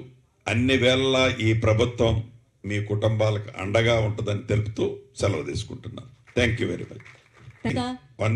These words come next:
Speaker 1: more thing, గౌరవ చైర్మన్ గారు ఇంకొకటి కూడా వారు రిక్వెస్ట్ చేయడం జరిగింది. ఏవైతే ఈనాడు మనం ఇందిరమ్మ ఇళ్ళు అన్ని నియోజకవర్గాల్లో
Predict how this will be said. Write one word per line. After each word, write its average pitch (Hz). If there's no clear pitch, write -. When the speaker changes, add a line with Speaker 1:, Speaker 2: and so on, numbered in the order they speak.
Speaker 1:
more 120
thing, 131
గౌరవ 113
చైర్మన్ 120
గారు 110
ఇంకొకటి 113
కూడా 113
వారు 104
రిక్వెస్ట్ 107
చేయడం 104
జరిగింది. 107
ఏవైతే 139
ఈనాడు 131
మనం 127
ఇందిరమ్మ 120
ఇళ్ళు 117
అన్ని 131
నియోజకవర్గాల్లో 123